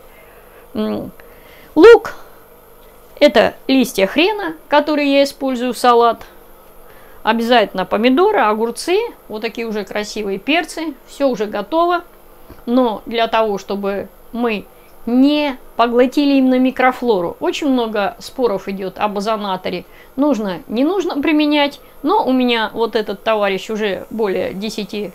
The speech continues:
лет, с которым я по всем странам езжу и обрабатываю, и виноград, если я приезжаю куда-то в южные страны, и фрукты, овощи. Но я знаю, что обработав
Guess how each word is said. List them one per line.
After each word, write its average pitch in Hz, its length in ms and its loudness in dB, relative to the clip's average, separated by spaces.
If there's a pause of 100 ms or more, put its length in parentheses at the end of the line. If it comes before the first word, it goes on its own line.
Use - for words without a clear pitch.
лет, 349 300 0 (340)
с - 120 -18
которым 262 440 0
я 254 320 0 (380)
по 226 100 2
всем 277 260 2
странам 254 480 0
езжу 226 520 -2 (320)
и 392 80 2
обрабатываю, 220 1000 2 (260)
и 262 340 0 (360)
виноград, 262 640 0
если 240 240 -4
я 226 160 2
приезжаю 214 600 0
куда-то 208 460 -6 (220)
в - 40 -10
южные 208 420 -4
страны, 196 460 -2 (560)
и 320 140 2
фрукты, 320 420 0
овощи. 220 680 0 (460)
Но 254 360 4 (840)
я 330 200 6
знаю, 220 460 2
что 208 440 -2 (220)
обработав 269 880 4